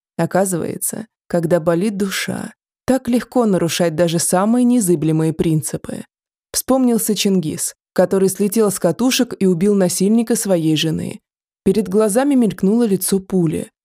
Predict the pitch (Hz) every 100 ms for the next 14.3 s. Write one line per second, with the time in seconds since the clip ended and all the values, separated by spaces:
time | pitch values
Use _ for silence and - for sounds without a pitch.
0 | - 196 220 - 262 233 190 - 160 160
1 | 170 151 160 - 170 185 180 - 170 -
2 | - _ _ _ _ _ 247 294 - 180
3 | 180 170 226 214 196 - 185 185 160 226
4 | - 226 220 190 - 196 190 160 151 -
5 | - _ _ - 185 - 190 196 165 147
6 | - - _ - - 208 240 247 269 226
7 | 180 - 175 180 175 175 185 180 185 170
8 | 196 226 233 220 185 165 151 151 151 220
9 | _ _ - 175 175 190 175 196 214 -
10 | 185 170 180 175 175 170 160 156 160 175
11 | 170 175 - 226 _ _ 180 165 190 175
12 | 196 220 220 196 202 190 156 - - -
13 | - _ - 175 185 165 165 - 170 -
14 | - - -